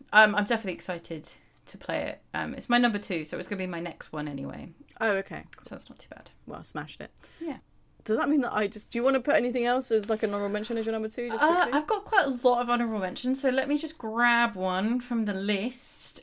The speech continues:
Speaker 1: Uh, which one do I wanna pick? Let's pick, let's talk about one I don't think you would have done, which is Prince of Persia, The Lost Crown.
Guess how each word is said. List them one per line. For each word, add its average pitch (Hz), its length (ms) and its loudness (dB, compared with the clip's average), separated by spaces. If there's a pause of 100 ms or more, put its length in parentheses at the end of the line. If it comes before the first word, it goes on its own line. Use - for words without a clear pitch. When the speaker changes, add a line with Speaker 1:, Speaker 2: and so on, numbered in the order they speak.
Speaker 1:
Uh, 233 500 6
which 294 180 -6
one 359 80 -14
do 370 60 -4
I 339 60 2
wanna 285 160 2
pick? - 440 -4 (600)
Let's 262 420 -2
pick, - 720 -6 (840)
let's 330 280 4
talk 349 200 -4
about 294 200 2
one 233 100 2
I 226 60 0
don't 214 220 -2
think 208 160 -6
you 185 120 -8
would 170 140 -6
have 170 120 -10
done, 156 360 -4
which - 260 -12
is 180 680 -2
Prince 277 380 -2
of 247 220 -8
Persia, 208 500 2
The 165 140 -6
Lost 180 360 -6
Crown. 160 500 -8